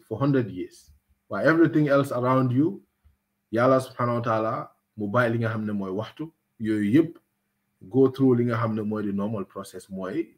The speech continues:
nit ki nga xam ne, um, dee na, wala loo xam ne dee na for hundred years, <laughs> di nga gis ne loolu dara du ko desel. Maybe worst case li nga am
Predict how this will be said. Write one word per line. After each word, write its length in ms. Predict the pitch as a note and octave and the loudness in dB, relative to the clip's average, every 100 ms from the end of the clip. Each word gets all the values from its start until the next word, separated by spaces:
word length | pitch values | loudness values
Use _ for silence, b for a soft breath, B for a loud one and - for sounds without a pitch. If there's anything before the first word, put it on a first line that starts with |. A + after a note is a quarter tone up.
| - | -10
nit 180 | G2 - | -10 -10
ki 120 | G2 | -6
nga 100 | G2 | -6
xam 160 | F#2+ F#2+ | -4 -6
ne, 100 | - _ _ _ _ _ _ _ _ - | -8 _ _ _ _ _ _ _ _ -8
um, 280 | F2+ F2 F#2 | -6 -4 -2
dee 180 | G#2+ | 0
na, 140 | G2 C#3+ | 0 -2
wala 400 | G3+ A#2 G#2 G2+ | -4 -2 0 2
loo 180 | G#2 A2 | 2 2
xam 160 | A2 | 0
ne 120 | G#2 F#2+ | 0 0
dee 160 | G#2 | -2
na 120 | G#2 G2 | -2 -4
for 140 | F#2+ | -6
hundred 260 | G#2 G#2 G2 | -4 -4 -4
years, 380 | F2 A2+ C#3 - - - | -6 -8 -10 -12 -12 -2
<laughs> 320 | - - C3+ | 0 0 -2
di 60 | A#2+ | 0
nga 120 | A#2 | 0
gis 140 | A2 A#2 | 0 -2
ne 100 | G#2 | -2
loolu 320 | G#2 G2+ G2+ - B B | 0 0 -2 -6 B B
dara 200 | C3+ C#3+ | 8 10
du 80 | B2 | 8
ko 100 | G#2+ | 2
desel. 360 | G2+ F#2+ - - B2+ | -2 -4 -12 -14 -6
Maybe 220 | G2+ G2+ | -4 -2
worst 320 | G2 A2 A#2 | 0 -2 -2
case 240 | - G#2+ G#2 | -4 -4 -4
li 80 | |
nga 220 | G#2+ G2+ | -4 -4
am 80 | F#2 | -4